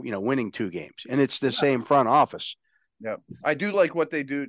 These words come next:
Speaker 2: did in terms of building the defense and, you know, th-, they've made good roster moves. I mean, I, I don't wanna crush them, but they would be high, but it's mostly 'cause of Burrow and Chase.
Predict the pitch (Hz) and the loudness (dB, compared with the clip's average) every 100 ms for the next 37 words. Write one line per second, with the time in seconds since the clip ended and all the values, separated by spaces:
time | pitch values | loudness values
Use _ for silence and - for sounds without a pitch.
0 | - 139 135 135 135 131 131 127 - 131 | -8 -8 -6 -8 -6 -6 -6 -12 -8 -6
1 | 131 131 127 123 117 113 123 117 113 - | -4 -6 -6 -8 -10 -6 -6 -6 -10 -14
2 | - 117 117 113 113 131 104 117 - 113 | -14 -12 -10 -12 -8 -8 -8 -14 -14 -6
3 | 127 160 196 175 156 165 160 151 - 104 | -4 -2 -2 -2 -2 0 0 0 -6 -10
4 | 78 69 92 110 120 117 107 117 131 120 | -10 -10 -8 -6 -4 -6 -4 -4 -4 -6
5 | 113 - _ _ _ - 156 131 104 80 | -10 -14 _ _ _ -2 -2 -2 -8 -16
6 | 78 _ - 104 - _ _ _ _ _ | -20 _ -10 -10 -10 _ _ _ _ _
7 | _ _ _ _ 135 170 226 208 190 160 | _ _ _ _ -6 -2 -2 -4 -2 0
8 | 90 92 - _ 92 147 139 160 165 151 | 0 -4 -14 _ -6 -6 -4 0 -2 -2
9 | 127 120 110 101 85 80 - 90 - - | -8 -6 -4 -6 -6 -12 -12 -12 -14 -20
10 | _ | _